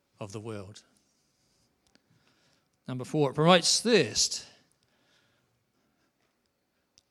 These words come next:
I think there's a bit of a ploy there at McDonald's or Hungry Jack's or Kentucky Fried Chicken. Salty food makes you thirsty.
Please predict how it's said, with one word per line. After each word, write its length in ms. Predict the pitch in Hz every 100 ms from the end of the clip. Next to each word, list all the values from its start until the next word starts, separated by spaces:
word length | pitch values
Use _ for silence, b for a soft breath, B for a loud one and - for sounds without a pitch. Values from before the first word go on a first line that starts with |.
| _
I 20 | 120
think 160 | 156
there's 80 | 151
a 60 | 139
bit 80 |
of 80 | 131
a 40 | 127
ploy 300 | 160 165 175
there 300 | 180 196 -
at 180 | 165
McDonald's 680 | 147 147 160 185 185 - - -
or 280 | 156 123 123
Hungry 260 | 147 165 147
Jack's 380 | 156 180 185 151
or 300 | 135 123 131 _
Kentucky 380 | - 135 151 156
Fried 300 | 160 170 156
Chicken. 480 | - 185 190 190 185 - - _ b b b b b b _
Salty 360 | - 160 165
food 420 | 151 170 160 160 135
makes 220 | 147 -
you 60 |
thirsty. 500 | 143 147 143 131 143